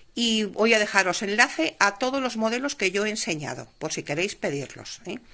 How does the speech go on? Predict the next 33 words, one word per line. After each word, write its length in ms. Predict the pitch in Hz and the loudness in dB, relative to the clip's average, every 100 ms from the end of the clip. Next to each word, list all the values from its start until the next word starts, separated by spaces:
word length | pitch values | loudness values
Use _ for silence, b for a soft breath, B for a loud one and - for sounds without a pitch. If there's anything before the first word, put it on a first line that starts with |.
| B B B B B B | B B B B B B
Y 600 | 208 220 196 185 175 170 | 0 2 4 6 6 4
nada, 280 | 165 190 240 | 4 2 2
que 80 | 208 | 0
os 120 | 175 175 | 2 2
animéis, 520 | 175 175 220 311 - | 0 2 2 2 2
que 120 | - | 0
entréis 380 | 202 220 262 330 | -4 0 0 2
en 100 | 302 | 0
la 140 | 208 | 2
página 480 | 214 220 - 285 302 | 0 0 -2 -2 0
que 120 | 214 | -2
tiene, 380 | 208 220 190 165 B B B B | 2 0 2 -2 B B B B
eh, 300 | 196 190 190 - 208 214 208 - 220 | 6 6 2 0 6 6 4 -6 0
preciosidades, 920 | 208 196 - 214 196 220 269 214 - - | 4 4 4 2 4 4 4 2 0 0
tiene, 440 | 233 208 170 160 B B B B - | -2 2 0 -2 B B B B 0
eh, 400 | 190 185 185 180 | 4 6 4 2
delantales, 1000 | 175 180 170 170 202 240 453 - - - _ - - B B B B - | 2 2 4 4 4 4 2 0 -2 -4 _ -20 -20 B B B B 0
tiene 380 | 220 196 170 | 4 4 2
tote 340 | - 190 185 185 | 0 -2 0 0
bag, 260 | 208 285 - | 0 -2 -4
o 40 | |
sea, 380 | - 180 160 156 | -4 0 0 -2
bolsas, 760 | 147 147 156 185 208 269 381 - | -6 -10 -2 0 0 -2 -2 -4
que 140 | - 151 | -4 -2
de 160 | 156 | -2
bolsas 400 | 151 175 175 165 | 0 -2 0 -4
es 100 | 170 | -2
de 100 | 165 | -2
lo 120 | 147 | -4
que 100 | 151 | -4
más 200 | 147 147 | -2 -2
cantidad 420 | - 156 147 135 135 | -2 -2 -2 -4 -4
tiene, 320 | 185 233 | -4 -4